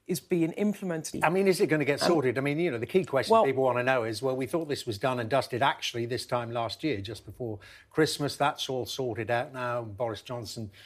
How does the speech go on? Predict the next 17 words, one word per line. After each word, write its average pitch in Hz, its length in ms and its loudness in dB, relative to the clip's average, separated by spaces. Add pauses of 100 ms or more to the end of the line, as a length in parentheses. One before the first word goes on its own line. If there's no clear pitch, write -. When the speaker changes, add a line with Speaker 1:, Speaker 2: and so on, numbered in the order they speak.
(200)
Speaker 2:
two 175 200 6
Christmases 120 600 0
ago, 123 260 2
s-, - 180 -6
had 117 240 -2
an 120 160 -4
<laughs> 139 80 -2
election 135 440 0
and 123 160 -8
said, 135 360 -2
you 143 100 -2
know, 135 100 -2
"We've 127 140 -2
got 131 140 -4
an 147 60 -2
oven-ready 110 500 -2
deal. 123 320 -4